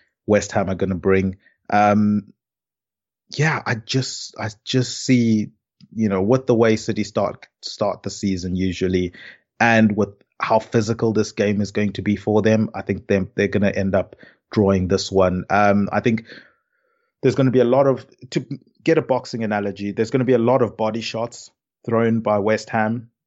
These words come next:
that they're gonna bank for the end of the game. By the end of the game, City will have known they've been in a game, and they just won't have that extra bit that they usually have,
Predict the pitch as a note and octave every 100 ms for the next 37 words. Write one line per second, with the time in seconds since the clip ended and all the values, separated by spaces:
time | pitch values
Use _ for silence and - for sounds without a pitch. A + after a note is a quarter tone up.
0 | - G2+ A2 G#2+ G2+ F#2 G2+ G#2 A2+ -
1 | G#2+ G2+ - G#2+ G#2 F#2+ F2 G2+ G2+ G2
2 | A2 A2 G#2+ G#2+ G2+ F#2+ F2 F#2+ F#2+ -
3 | - A2+ A#2 G#2 G2+ G2 F#2 G2 G#2+ G#2+
4 | G#2 G#2 G2 G#2+ G#2 G#2 G2+ F#2+ G2+ A2
5 | A#2 - - G2+ F#2+ G#2+ - A2 G#2 -
6 | G#2 F#2+ G#2 - _ G#2 - - A#2 F#2
7 | G#2+ G2+ G2+ - F#2+ F#2 G#2 G#2 A2+ G#2+
8 | F#2+ G2+ G2 F#2+